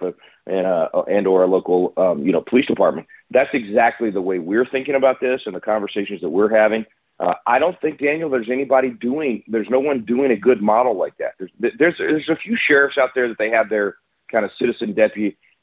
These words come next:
deputy programs. You come through a, you know, a, a program or whatever, but it's nothing like what we're talking about. And so I'm, I'm really thankful to live in an area and be building the campus in an area where we have sheriffs that think like that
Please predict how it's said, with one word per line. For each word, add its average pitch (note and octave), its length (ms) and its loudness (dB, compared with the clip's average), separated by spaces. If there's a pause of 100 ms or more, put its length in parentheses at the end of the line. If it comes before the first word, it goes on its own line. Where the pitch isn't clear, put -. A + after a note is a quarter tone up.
deputy G#2 320 2
programs. G2+ 600 0
You F#2+ 80 -10
come F#2+ 200 -4
through F#2+ 240 2
a, F2 60 2 (340)
you F#2 80 -2
know, E2 300 0
a, - 60 -2
a E2+ 240 0
program G2 420 0
or F#2 80 2
whatever, F#2 340 2
but F#2 140 -2
it's - 160 -10
nothing C3+ 260 2
like A2 200 -2
what G2 160 0
we're F2+ 120 -2
talking E2+ 360 -2
about. C2+ 340 -2
And F2 260 -6
so G2 160 4
I'm, A2+ 280 2
I'm A#2+ 180 2
really B2 420 0
thankful A2 360 0
to F2 80 -2
live G2+ 240 4
in G2+ 100 0
an F2+ 100 -4
area F#2+ 380 2
and E2 100 0
be E2+ 100 -4
building G2 320 0
the E2 80 -8
campus G#2+ 380 0
in F#2+ 80 -6
an F2 60 -2
area F2+ 380 2 (360)
where G2 200 4
we F2+ 120 2
have G2+ 260 2
sheriffs F#2 340 2
that E2+ 180 -6
think A#2 180 0
like A#2+ 220 2
that G#2+ 240 4